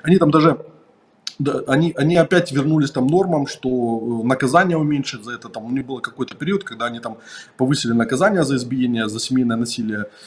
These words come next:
э, вот, а потом опять вот буквально там пару лет назад, по-моему, опять, э, как-то там разыграли, развернули эту ситуацию в другую сторону. Но неважно, то есть у них в самой культуре заложено вот это вот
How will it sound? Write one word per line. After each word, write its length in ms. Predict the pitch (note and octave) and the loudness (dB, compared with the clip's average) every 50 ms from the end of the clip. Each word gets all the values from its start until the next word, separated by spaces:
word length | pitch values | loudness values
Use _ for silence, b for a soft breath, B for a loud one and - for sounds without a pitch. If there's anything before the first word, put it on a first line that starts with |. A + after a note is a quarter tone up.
| B B B B B | B B B B B
э, 200 | G#2+ G#2 G#2 G2+ | -10 -8 -8 -6
вот, 380 | A2+ A#2 A2+ B2 B2+ A#2 - - - | -6 -6 -2 0 0 0 0 0 2
а 120 | B2 C3+ C3 | 2 4 4
потом 300 | F3+ E3+ - B3+ A3+ G#3+ | 2 2 2 4 4 4
опять 280 | G3 - F#3+ E3 C#3+ C#3 | 4 6 4 4 4 2
вот 100 | B2 - | -2 -4
буквально 440 | A#2+ C3 - - C3 B2+ A#2 A#2 G#2+ | -6 -8 -4 -2 -2 -2 -2 -4 -6
там 260 | - A2 G#2+ G#2+ G2+ - - | -8 -8 -10 -10 -12 -12 -12
пару 200 | A#2 A2+ A2 G#2+ | -10 -10 -10 -10
лет 280 | G#2 G#2 A#2 A#2 A#2 | -10 -10 -10 -10 -10
назад, 300 | A#2+ A2 C3 D3+ D3+ D3+ | -10 -6 -4 -6 -6 -6
по-моему, 400 | - G#2 G#2 G2+ F#2 F#2 F#2 F#2 B B B B B B B B | -10 -14 -14 -14 -16 -18 -20 -20 B B B B B B B B
опять, 460 | B2 - F#3+ F#3+ F3 - - - D3 | 0 4 4 4 4 2 -4 -6 -8
э, 480 | B2+ - A#2+ A#2+ A#2+ A#2 A2+ A2+ A2+ - | -8 -6 -4 -4 -2 -2 -2 -4 -6 -2
как-то 220 | - D#3 D3 - C3+ | -2 -2 -2 -2 -2
там 160 | B2 B2+ B2+ | -2 -2 -2
разыграли, 420 | B2 B2 B2+ B2+ C3 C3 C#3 C3 B2 | -2 -4 -6 -6 -4 -2 -2 -2 -2
развернули 460 | A#2 A#2 B2 C#3 D3 D3 D3+ C#3 B2+ | -4 -4 -6 -6 -6 -6 -4 -6 -6
эту 120 | - B2+ | -8 -10
ситуацию 380 | - - - C#3 C3 C3 C3 A#2 | -16 -16 -12 -10 -10 -10 -10 -14
в 40 | A#2 | -18
другую 220 | A#2+ A#2 B2 A#2+ | -18 -20 -20 -20
сторону. 300 | - - G#2+ G2 F#2+ F2+ - - | -20 -20 -20 -20 -20 -20 -10 -4
Но 100 | C3 D#3 | -2 0
неважно, 380 | F#3 G3 G3+ G3 D#3 B2 B2 | 0 2 4 2 2 2 -2
то 100 | - - D#3 | -4 -6 -6
есть 140 | - - b b b b b b b b - | -6 -6 b b b b b b b b -4
у 80 | C#3 | 0
них 300 | F3+ C4 D4+ - - - _ - _ _ _ _ _ _ _ | 2 2 2 0 -2 -10 _ -20 _ _ _ _ _ _ _
в 40 | - | -4
самой 280 | - F#3+ G#3 A#3 A3+ | -2 0 0 0 -2
культуре 520 | - F#3+ F3+ F3+ - B3 C4 C4+ B3 G#3 E3+ | -2 -4 -4 -4 -4 -6 -4 -2 -2 -2 -2
заложено 540 | C#3+ D#3 E3+ F3 G3 G#3 F#3+ F#3 E3+ D#3+ D3 | 0 -2 -2 0 -2 -2 -2 -2 -2 -2 -4
вот 160 | C3+ C3 E3 | -4 -4 -6
это 160 | D#3+ - D3+ | -8 -8 -6
вот 300 | C3+ C#3+ - - - | -6 -6 -6 -8 -10